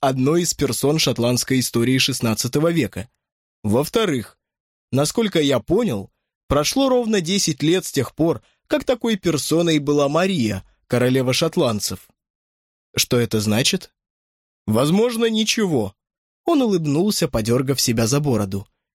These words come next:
«Тем не менее, я думаю, было бы неплохо обратить нам свое внимание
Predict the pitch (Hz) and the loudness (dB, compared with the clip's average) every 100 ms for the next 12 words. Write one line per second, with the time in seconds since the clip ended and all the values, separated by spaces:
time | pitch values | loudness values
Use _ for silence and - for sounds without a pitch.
0 | _ - 170 196 220 208 151 127 110 98 | _ -4 0 2 2 2 2 2 0 -2
1 | - _ _ - 196 233 247 233 214 185 | -6 _ _ 0 0 2 0 2 2 2
2 | 170 165 143 143 127 135 180 190 139 127 | 0 0 0 0 0 0 0 2 0 0
3 | 131 117 - 190 143 123 107 - 123 131 | 0 0 0 0 0 0 0 0 2 2
4 | 127 120 107 120 165 120 98 | 2 2 2 2 2 0 -4